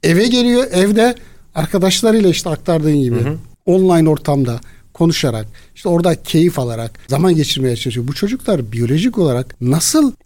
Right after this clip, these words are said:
Speaker 1: kendilerini geliştirecekler, nasıl kendilerini keşfedecekler?
Speaker 2: Orada
Speaker 1: Neler olacak diyorsun yani ilerleyen dönemde
Speaker 2: Evet.
Speaker 1: işte. Görünen köy kılavuz istemez
Speaker 2: Şimdi
Speaker 1: ki sevgili
Speaker 2: insan
Speaker 1: Davut.
Speaker 2: ilişkileri tabii deneyimle ortaya çıkabiliyor. İşte insan sarrafıyım ben diyen. Mesela esnaf vardır. Babası da esnaftır.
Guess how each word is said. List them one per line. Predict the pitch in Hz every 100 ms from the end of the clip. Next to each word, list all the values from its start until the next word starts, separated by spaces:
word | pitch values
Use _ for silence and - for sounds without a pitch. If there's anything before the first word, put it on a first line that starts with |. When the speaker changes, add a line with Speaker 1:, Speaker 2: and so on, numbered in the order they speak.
| -
Speaker 1:
kendilerini | 202 202 208 208
geliştirecekler, | 190 180 180 175 175 180 196 165
nasıl | 147 -
kendilerini | 214 220 220 214
keşfedecekler? | 214 190 214 185 190 196 185
Speaker 2:
Orada | 147 165 180 208 285
Speaker 1:
Neler | 151 214 226
olacak | 247 214 214 220 -
diyorsun | 254 254 330
yani | 311 226 208
ilerleyen | 240 202 196 196 196 185
dönemde | 185 175
Speaker 2:
Evet. | - 120
Speaker 1:
işte. | 127 135 127 - -
Görünen | 127 139 151 180
köy | 175 175
kılavuz | 180 175 175
istemez | 165 - 285 311
Speaker 2:
Şimdi | 143
Speaker 1:
ki |
sevgili | 131 131 220
Speaker 2:
insan | 233
Speaker 1:
Davut. | 175
Speaker 2:
ilişkileri | 165 160 - 170 170 190 170
tabii | 160 170
deneyimle | 143 147 160 165 147 110
ortaya | 113 110 107 98
çıkabiliyor. | - - 92 92
İşte | 95 -
insan | 120 127 139
sarrafıyım | 135 - 120 117 120 113
ben | 113 113 104
diyen. | 98 127
Mesela | 117 -
esnaf | 160 - 175 -
vardır. | 110 98 98 98
Babası | 139 151 160
da | 147
esnaftır. | 110 113 107 - 151